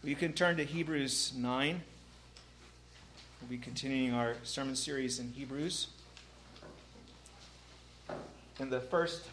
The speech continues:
part of chapter eight, we were told that the main point of Hebrews is that we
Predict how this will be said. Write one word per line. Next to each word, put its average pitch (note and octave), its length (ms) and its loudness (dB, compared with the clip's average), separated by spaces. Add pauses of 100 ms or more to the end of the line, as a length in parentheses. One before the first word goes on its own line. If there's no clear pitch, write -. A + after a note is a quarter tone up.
(200)
part D#3+ 360 4
of C3 220 0 (840)
chapter - 600 4 (100)
eight, E3 520 6 (920)
we D3+ 140 6
were D3 120 10
told D3 520 8
that D3+ 120 4
the C#3+ 60 -2
main D#3+ 320 2
point E3 340 2
of C#3 80 0
Hebrews D3 640 0
is C3+ 180 2
that D3 140 2
we C#3+ 200 -2